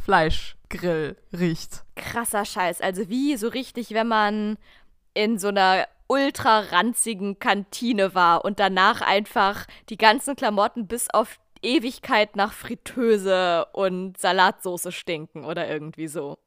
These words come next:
Speaker 1: Du, du sagst es sehr negativ, aber ja.
Speaker 2: Ja,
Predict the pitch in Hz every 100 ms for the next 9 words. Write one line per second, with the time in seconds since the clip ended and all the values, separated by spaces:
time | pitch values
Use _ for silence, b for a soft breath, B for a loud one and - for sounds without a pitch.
0 | - 202 202 220 208 220 262 - 226 202
1 | 277 269 320 220 190 - 180 170 - 214
2 | 214 208 214 185 - 156 - - - 208
3 | 214 302